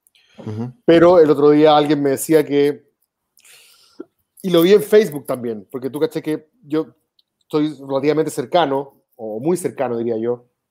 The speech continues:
Speaker 2: a, a parte del, de, de, de, del mundo ju-, joven de Bópoli. Entonces había uno que trataba de convencer al otro diciéndole, "No, es que
Speaker 1: Ujú.
Speaker 2: si, si votáis por Belolio va a arrastrar a la Cote Cumplido".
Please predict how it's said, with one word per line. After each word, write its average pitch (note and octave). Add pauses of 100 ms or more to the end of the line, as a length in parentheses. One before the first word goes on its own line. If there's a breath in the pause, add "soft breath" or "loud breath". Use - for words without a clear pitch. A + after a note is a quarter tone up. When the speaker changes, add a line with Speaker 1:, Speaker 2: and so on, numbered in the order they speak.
(140)
Speaker 2:
a, A2
a A#2
parte D3
del, C#3
de, C3
de, B2
de, B2
del A#2
mundo C#3+
ju-, E3+
joven E3
de C#3+
Bópoli. E3+ (760)
Entonces -
había D3+
uno F#3
que F3
trataba D#3+
de E3+
convencer D3+
al E3+
otro F3
diciéndole, D#3+ (300 soft breath)
"No, A3
es -
que A#2+
Speaker 1:
Ujú. A#2+
Speaker 2:
si, C3 (160 soft breath)
si -
votáis C#3+
por F3
Belolio F3
va D#3+
a -
arrastrar D#3
a E3+
la D#3+
Cote E3
Cumplido". C3+